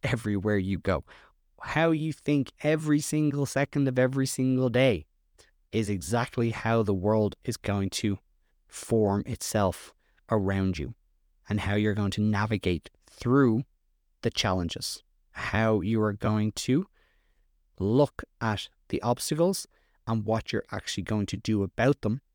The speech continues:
You'll either be stopped or you will grow and you'll go around them, over them, through them, under them, or just pick them up and throw them to one side.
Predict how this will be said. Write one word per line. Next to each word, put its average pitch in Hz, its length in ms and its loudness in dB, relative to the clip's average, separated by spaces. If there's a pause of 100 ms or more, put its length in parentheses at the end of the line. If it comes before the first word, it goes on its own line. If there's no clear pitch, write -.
You'll 107 140 2
either 104 240 0
be 95 100 -6
stopped - 520 0 (720)
or 127 360 2 (240)
you 110 140 0
will 110 100 0
grow 107 460 0 (580)
and 98 100 0
you'll 95 120 2
go 92 180 -2
around 127 380 2
them, 151 220 2 (200)
over 127 300 2
them, 131 280 -2
through 127 300 2
them, 123 220 0 (180)
under 127 260 2
them, 113 200 0 (320)
or 95 80 -2
just 82 200 -8
pick - 200 0
them 127 120 2
up 131 160 0 (200)
and - 160 -10
throw 135 400 0
them 131 160 0
to 120 100 -6
one 117 220 0
side. - 380 -4